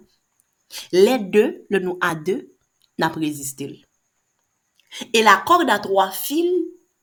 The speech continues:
ne seront pas facilement. Pou ki sa Bondye fin pale de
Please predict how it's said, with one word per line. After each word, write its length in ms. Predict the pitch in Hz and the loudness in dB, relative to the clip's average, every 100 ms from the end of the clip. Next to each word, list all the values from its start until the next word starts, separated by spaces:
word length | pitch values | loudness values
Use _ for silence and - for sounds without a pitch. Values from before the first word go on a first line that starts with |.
| - - | -16 -2
ne 120 | 269 | 0
seront 440 | 302 320 294 262 254 | 0 0 -2 -4 -6
pas 140 | 240 | -6
facilement. 560 | 233 196 - 170 147 147 | -8 -10 -10 -10 -10 -10
Pou 160 | 151 403 | -8 -6
ki 80 | |
sa 140 | 403 220 | -6 -6
Bondye 240 | 180 175 | -8 -8
fin 160 | 160 156 | -10 -12
pale 240 | 151 147 139 | -10 -10 -8
de 120 | 135 | -10